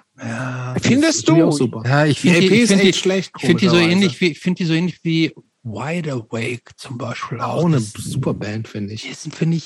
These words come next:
Speaker 2: Find ich auch
Speaker 1: die sind
Speaker 2: gut.
Speaker 1: mir zu generisch einfach.
Speaker 3: Da
Speaker 2: Also
Speaker 3: hast du
Speaker 2: ich
Speaker 3: recht, leider.
Speaker 2: Ich find, sie haben so einen breiten Sound gehabt, waren schnell, metallisch, aber so mega tight, so super Breaks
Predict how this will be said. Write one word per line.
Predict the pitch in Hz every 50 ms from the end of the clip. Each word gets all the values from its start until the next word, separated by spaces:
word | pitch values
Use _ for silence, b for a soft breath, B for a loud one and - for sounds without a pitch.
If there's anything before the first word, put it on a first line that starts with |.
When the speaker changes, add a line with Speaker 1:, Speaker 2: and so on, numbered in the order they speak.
| -
Speaker 2:
Find | - - 147 156
ich | 165
auch | 160 165
Speaker 1:
die | 156 151
sind | - 196
Speaker 2:
gut. | - -
Speaker 1:
mir | 170 160 -
zu | - - - 190 190 196 185 180 175 165 156
generisch | 160 165 156 151 151 151 151 147 143 143 - - - - - -
einfach. | - 147 147 147 143 - 143 139 - - - _ _ _ _ _ _ _ _ _ _ _ _ _ _ _ _ - - -
Speaker 3:
Da | - 131
Speaker 2:
Also | 139
Speaker 3:
hast | 160 127 156
du | 165
Speaker 2:
ich | 170 160 -
Speaker 3:
recht, | 113 110 113 - - -
leider. | 101 104 107 104 107 110 107 107 - _ _ _ _ _
Speaker 2:
Ich | - 143 -
find, | - 208 226
sie | 214 233 233
haben | 226 208
so | 185 208
einen | 180 143 123
breiten | - 175 175 220 226 - 190 151
Sound | - - 202 233 254 254 -
gehabt, | - 226 214 240 240 233 _ _ _
waren | - 120 123 156 175 175 170 151 143 143
schnell, | - - - - 156 170 202 220 226 226 226 220 202
metallisch, | 165 160 151 - 196 196 214 233 233 - -
aber | 180 160 165
so | 147 151 143
mega | 135 139 151 180 202 214 214 202 190 175 180 175 160 147 143 -
tight, | - - 170 156 139 117 104 -
so | 117
super | 107 110 147 139 156 160 135
Breaks | 120 123 131 135 143 147 139 139 131 - - - - - - -